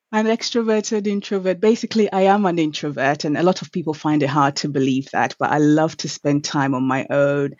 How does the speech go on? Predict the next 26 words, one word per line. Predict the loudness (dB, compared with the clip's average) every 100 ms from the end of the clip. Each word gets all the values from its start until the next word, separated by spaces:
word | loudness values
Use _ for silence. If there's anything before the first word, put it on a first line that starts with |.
| -18 -20 -20 -4
and | 0 2
in |
my | 2 0 -2
own | -2 -2
thoughts. | -4 -4 -2 -4 -4 -6 -6 -10 -18 -20 _
Um, | 2 4 4 2 -2
however, | 0 0 2 2 2 0 0
when | 0
I'm | 0 0
in | 0
a |
social | 0 -2 -2 -2 -2
setting, | -2 -2 0 0 2 2 2 0 -4
you | -2 -2
know, | 0
I | 0 0
did | -2
say | -4 -2 2
I'm | 2
a, | -2 -6 -8
I'm | -8
quite | -2 0
a | 0
warm | 0 0 0 -2
person, | -2 -2 -4 -6 -4 -4
so | -4 0 2 2 -2